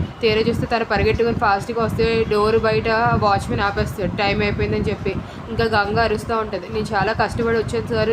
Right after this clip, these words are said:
డోర్ తీయండి" అని చెప్పి, "రేపటి నుంచి ఖచ్చితంగా టైంకి వచ్చేస్తాడు" అని చెప్పి. ఇంకా రుద్ర మాత్రం చాలా కోపంతో అక్కడి నుంచి వెళ్ళిపోతాడు. ఇంకా గంగని ఎలా వచ్చేస్తాడో లేదో చూద్దామా ఫ్రెండ్స్? Thank you friends for watching my videos. ఇది కొత్త సీరియల్. మీకు నచ్చితే కనుక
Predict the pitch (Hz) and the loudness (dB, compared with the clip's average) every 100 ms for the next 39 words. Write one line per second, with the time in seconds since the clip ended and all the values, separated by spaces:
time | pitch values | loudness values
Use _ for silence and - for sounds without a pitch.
0 | 226 214 214 214 226 220 214 220 208 214 | 2 0 0 -2 0 0 2 0 -2 -4
1 | 202 202 202 208 214 214 202 - 220 220 | -2 -2 -2 -4 -6 -4 -4 -4 -4 -2
2 | 214 196 208 208 220 - 214 208 208 196 | -2 -2 -2 -2 -2 0 0 0 0 -2
3 | 202 - - - - - - 220 - - | -2 -2 -2 -4 -2 0 2 4 4 4
4 | 226 233 226 247 - 202 190 214 220 - | 4 2 0 -2 0 2 2 2 0 -2
5 | - - 220 214 226 233 233 220 208 - | -4 -2 0 0 0 0 0 2 -2 0
6 | 226 208 202 208 202 202 202 202 196 214 | 0 0 -2 -2 -2 -2 0 0 0 0
7 | 226 214 226 233 220 220 214 220 - 214 | 2 2 2 0 0 2 4 2 2 2
8 | 220 220 226 294 320 - 247 220 233 247 | 2 0 0 -2 -2 0 0 0 -2 -2
9 | 254 - 233 208 202 - 233 214 202 214 | -2 2 2 4 2 2 2 2 2 2
10 | 214 214 214 214 - 240 247 240 240 - | 2 2 2 2 0 2 2 2 2 2
11 | 220 220 - - - - - - 240 247 | 2 4 2 2 2 2 0 2 2 2
12 | 233 220 - 269 254 247 247 | 0 0 0 0 2 0 0